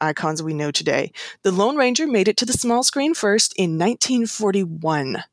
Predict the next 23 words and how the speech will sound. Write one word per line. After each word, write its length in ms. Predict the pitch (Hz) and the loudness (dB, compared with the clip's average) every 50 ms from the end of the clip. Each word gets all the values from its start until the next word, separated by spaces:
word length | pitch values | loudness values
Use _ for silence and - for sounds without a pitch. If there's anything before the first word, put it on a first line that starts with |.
| _ | _
portrayed 380 | - 208 190 - 208 190 208 202 | -4 -2 0 2 2 2 2 2
by 140 | 226 214 196 | 2 0 0
Clayton 360 | - - 185 180 196 - 262 | 0 0 0 0 0 0 0
Moore, 400 | 262 220 180 175 185 226 269 - _ _ | 0 0 2 2 0 0 -2 -4 _ _
with 160 | 180 175 165 | 0 0 0
his 140 | 170 175 - | 0 0 -4
partner 320 | - - 180 - - 160 | -2 -4 -4 -4 -4 -6
Tonto 480 | - - - 339 381 349 - 302 277 277 | -2 0 2 2 2 2 2 2 2 0
portrayed 600 | - - 269 240 - - 208 175 175 175 175 - _ | 0 -2 -2 -2 0 0 2 4 4 2 0 0 _
by 220 | 156 147 143 143 | 0 2 2 0
Jay 360 | 147 - - 156 156 160 165 | -2 -4 -2 0 2 0 0
Silverheels, 920 | 165 - - - - 156 151 - - - - - - - - - - - - - _ _ | 0 -2 -2 -2 -2 -4 -6 -6 -8 -10 -8 -8 -8 -8 -8 -6 -8 -8 -8 -10 _ _
except 340 | 170 - - - 175 170 - | -4 -2 0 0 0 0 -2
for 400 | - 175 160 156 147 143 139 - - _ _ _ _ | -2 0 0 0 0 0 -2 -4 -6 _ _ _ _
the 120 | 170 160 | -4 -4
years 360 | 151 147 151 151 147 143 - - | -2 0 0 -2 0 0 -2 -2
nineteen 260 | 143 131 107 - 156 | -2 -6 -6 -8 -4
fifty 280 | - 147 139 - 160 | -4 -4 -4 -4 -6
through 140 | 143 - 147 | -6 -4 -6
fifty-three, 540 | 143 - - 143 - 147 139 - 147 139 147 | -6 -4 -6 -4 -4 -6 -4 -4 -4 -4 -4
when 160 | 151 - 135 131 | -4 -6 -8 -6
John 300 | - 143 135 135 131 117 | -4 -2 -2 -2 -4 -6
Hart 440 | - - - 156 156 175 - - | -10 -6 -2 -2 -2 -2 -4 -6